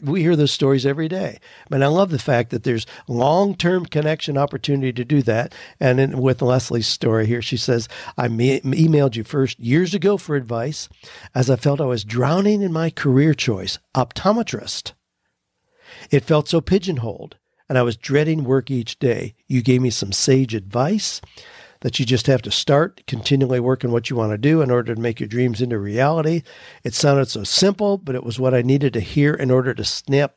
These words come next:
myself out of the complacency and discontent I was stuck in."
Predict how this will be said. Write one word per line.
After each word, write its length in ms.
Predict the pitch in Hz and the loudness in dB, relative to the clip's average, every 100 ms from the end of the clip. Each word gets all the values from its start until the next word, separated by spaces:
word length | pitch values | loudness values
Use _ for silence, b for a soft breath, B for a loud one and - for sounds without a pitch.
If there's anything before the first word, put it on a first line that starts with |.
| 117 | -2
myself 640 | 131 135 - 139 123 127 B B B B - | 0 0 0 0 2 0 B B B B -2
out 140 | 151 | 0
of 100 | 147 | -2
the 80 | 127 | -4
complacency 880 | 123 113 - 160 - 165 - 147 143 | -6 -6 0 0 0 -4 -4 -6 -6
and 120 | 113 | -2
discontent 580 | 131 - 135 110 131 120 | -2 0 -2 0 0 2
I 60 | |
was 140 | 110 - | 0 0
stuck 340 | - 123 120 | 2 2 0
in." 220 | 104 - | -8 -10